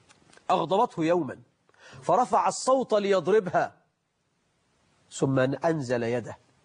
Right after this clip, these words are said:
وقال: "يا هذه، لولا خوفي من قصاص الآخرة لأوجعتك، ولكني سأبيعك لمن يعطيني الثمن،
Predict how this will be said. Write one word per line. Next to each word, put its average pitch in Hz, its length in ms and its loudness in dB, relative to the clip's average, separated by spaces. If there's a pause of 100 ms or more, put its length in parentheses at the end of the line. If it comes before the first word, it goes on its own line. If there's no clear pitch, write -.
(640)
وقال: 127 400 0
"يا 123 200 -4
هذه، 113 600 -4 (640)
لولا 165 500 2
خوفي 170 560 -2
من 156 160 -2
قصاص 156 560 -2
الآخرة 139 680 -2 (140)
لأوجعتك، 135 880 -2 (380)
ولكني 233 600 2
سأبيعك 220 880 0 (720)
لمن 151 260 0
يعطيني 139 520 -2
الثمن، 135 600 -4